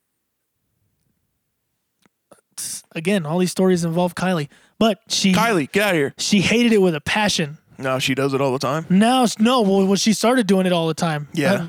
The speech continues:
Speaker 1: I, I, I, well, yeah, she still kinda does it. <laughs> And so, like, but, like, she would, like,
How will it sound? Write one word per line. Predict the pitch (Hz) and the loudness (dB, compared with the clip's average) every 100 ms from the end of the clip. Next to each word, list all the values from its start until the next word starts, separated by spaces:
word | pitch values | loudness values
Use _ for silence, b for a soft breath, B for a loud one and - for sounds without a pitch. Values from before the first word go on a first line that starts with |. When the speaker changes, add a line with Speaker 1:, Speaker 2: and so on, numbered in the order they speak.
| - | -4
Speaker 1:
I, | 190 190 185 | -4 -4 -6
I, | 185 | -2
I, | 190 | 2
well, | 196 | 2
yeah, | 190 180 | 2 0
she | 180 | -2
still | - 180 | -2 0
kinda | 175 151 | -2 0
does | 165 156 | -2 -2
it. | 143 | -8
<laughs> | _ b b b b b b - | _ b b b b b b -2
And | 180 220 | 0 0
so, | 185 285 214 | 0 2 2
like, | 185 170 B B B B B B B _ - | 0 -2 B B B B B B B _ -4
but, | 170 190 170 - | 0 2 0 -2
like, | 185 160 | -2 0
she | - 220 | 2 4
would, | 214 190 | 4 2
like, | 180 156 | 0 -2